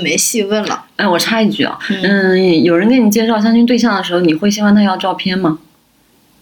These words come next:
Speaker 1: 嗯，没有。
Speaker 2: 嗯。
Speaker 1: 但是一般都会把我的照片给过去。
Speaker 2: 嗯，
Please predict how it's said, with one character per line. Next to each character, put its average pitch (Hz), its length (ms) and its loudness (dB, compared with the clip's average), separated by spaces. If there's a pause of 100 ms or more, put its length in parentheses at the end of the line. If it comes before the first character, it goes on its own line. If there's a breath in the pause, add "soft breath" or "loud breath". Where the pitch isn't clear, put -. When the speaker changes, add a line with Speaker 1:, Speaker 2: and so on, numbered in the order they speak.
(140)
Speaker 1:
嗯， 202 120 -2
没 180 220 2
有。 185 160 -8 (500)
Speaker 2:
嗯。 294 320 -2
Speaker 1:
但 262 160 0
是 269 80 0
一 269 100 0
般 262 300 0
都 269 180 0
会 269 160 -2
把 214 180 -2
我 185 120 -2
的 - 100 -14
照 202 160 -6
片 202 160 -2
给 - 140 -10
过 190 260 -4
去。 - 180 -8 (1300 loud breath)
Speaker 2:
嗯， 175 180 0